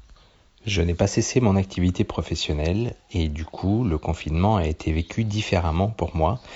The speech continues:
qui suis infirmier et qui ai continué de faire les soins à domicile pendant toute cette période de confinement. Néanmoins,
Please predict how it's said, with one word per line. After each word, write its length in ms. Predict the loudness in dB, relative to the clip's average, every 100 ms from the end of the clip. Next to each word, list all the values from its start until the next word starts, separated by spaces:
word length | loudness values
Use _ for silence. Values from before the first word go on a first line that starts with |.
| -18 -20 -14
qui 140 | -8
suis 320 | -6 -4 -2 0
infirmier 800 | -2 -2 0 2 2 2 0 -2
et 140 | -2 -4
qui 200 | -2 -4
ai 60 |
continué 640 | -2 -4 -2 -2 2 2 0
de 180 | -2
faire 280 | -2 0 0
les 140 | 0 -4
soins 480 | -4 0 0 0 0
à 140 | -2
domicile 680 | 0 -2 -4 -6 -2 -2 -2
pendant 320 | -4 -2 -2
toute 240 | -4 -6 -4
cette 180 | -6
période 300 | -4 -2 -2
de 80 | -2
confinement. 540 | -4 -6 -4 -4 -4 -6 -14 -20 -20 _ -2
Néanmoins, 600 | 0 0 0 0 0